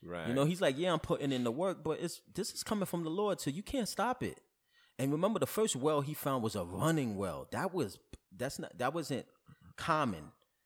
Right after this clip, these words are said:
Speaker 2: You know, it was a running well. Like, this well was, it was a running, a running well. So it's like, he found that, and that could have been, I,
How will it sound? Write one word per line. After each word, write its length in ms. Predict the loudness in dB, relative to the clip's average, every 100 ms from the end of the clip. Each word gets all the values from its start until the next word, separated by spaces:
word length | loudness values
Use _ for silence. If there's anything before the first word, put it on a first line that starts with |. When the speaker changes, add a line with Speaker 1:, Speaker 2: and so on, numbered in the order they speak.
| _
Speaker 2:
You 80 | -2
know, 120 | 0
it 40 |
was 180 | 2 2
a 80 | 0
running 680 | -2 0 4 4 4 0 0
well. 340 | -2 -4 -8 -10
Like, 160 | -8
this 180 | -6 -6
well 280 | -4 -2 0
was, 200 | -2 -6 _
it 160 | -6 -6
was 120 | -4
a 80 | -6
running, 460 | -4 -2 0 0 -2
a 140 | -4 -4
running 320 | -4 -4 -4
well. 120 | -4
So 180 | -2 -4
it's 160 | -4 -4
like, 240 | -2 -4 -6 -20 -8
he 100 | -6
found 380 | -2 2 2 4
that, 160 | 2 2
and 240 | -2 -2 -8 -18 _ -2
that 180 | 0 2
could 120 | 0
have 120 | 0
been, 200 | 2 0 0
I, 140 | -2